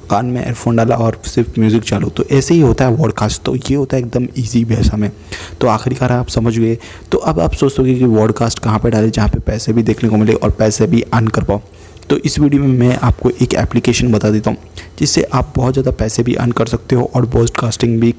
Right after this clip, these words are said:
कर सकते हो। तो इस application पे मैं भी उपलब्ध हूँ। तो इस application का नाम है खबरी।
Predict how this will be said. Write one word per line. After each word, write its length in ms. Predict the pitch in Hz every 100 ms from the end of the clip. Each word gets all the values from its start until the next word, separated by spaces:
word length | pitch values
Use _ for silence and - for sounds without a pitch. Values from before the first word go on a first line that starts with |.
| -
कर 100 | 110
सकते 240 | 107 -
हो। 80 | 110 - - - - -
तो 60 |
इस 300 | - 254 160 - - 135
application 500 | - 131 131 - 131
पे 120 | 127
मैं 220 | 117 107
भी 140 | 117 139
उपलब्ध 380 | - - 117
हूँ। 100 | 117
तो 140 | 107 -
इस 240 | 139 - -
application 460 | 147 131 127 120 123
का 100 | 123
नाम 240 | 113 110
है 80 | 117 - -
खबरी। 300 | 120 117